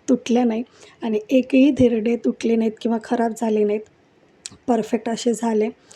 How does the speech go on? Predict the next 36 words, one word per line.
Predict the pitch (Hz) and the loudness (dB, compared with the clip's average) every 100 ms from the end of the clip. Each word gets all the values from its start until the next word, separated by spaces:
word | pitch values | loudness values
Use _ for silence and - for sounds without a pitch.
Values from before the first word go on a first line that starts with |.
| _ _ | _ _
साईडला | - 247 220 226 | -2 0 2 2
माझी | 226 233 | 2 0
खिचडी | 233 240 233 233 | 0 0 2 2
पण | 233 240 | 0 -2
होते | - 247 247 220 247 _ _ - _ - | 0 -2 -2 -8 -8 _ _ -20 _ -10
आणि | 269 214 220 | -4 -4 -2
अशाच | 254 269 247 | -2 0 0
प्रकारे | 254 240 226 | -2 -2 -2
मी | 233 | 0
गरमागरम | 240 240 233 233 240 233 226 | 2 2 2 0 0 0 2
बनवते | 240 226 220 | 0 0 -2
आणि | 226 220 | -2 -2
सर्वांना | 247 226 220 220 | -2 -2 -2 -4
गरमागरम | 226 214 214 220 220 226 | -4 -4 -4 -4 -2 -2
दिलेलं | 220 214 214 | 0 -2 -2
आहे | 220 220 | -6 -8
खायला. | 226 202 202 262 _ _ _ _ _ _ _ _ - - - | -8 -6 -6 -10 _ _ _ _ _ _ _ _ -20 -20 -2
आणि | 247 240 | 2 2
ते | 240 247 | 4 4
मी | 240 247 | 6 4
ना, | 247 | 2
अ, | 285 240 214 214 220 214 | 0 -2 -2 0 -2 -4
व्यवस्थित, | 233 233 233 - 254 254 | -2 2 2 2 -2 2
अ, | 240 226 | 2 2
धिरडं | 214 247 226 208 226 | 4 4 6 4 2
जे | 240 | 2
आहे | 226 | 0
ना, | 220 233 | 0 -2
व्यवस्थित | 240 226 220 240 220 | -2 -2 0 -2 0
पलटून | 247 220 220 226 | 2 4 4 2
घेतलेलं | 233 233 220 | 2 2 0
आहे | 214 202 254 _ _ _ - | 0 -4 -8 _ _ _ -6
आणि | 220 | -4
पहिलं, | 208 247 226 233 254 | 0 2 4 4 2
अ, | 240 240 233 226 220 - | 0 -2 -2 -2 -6 -10
श-, | - | -10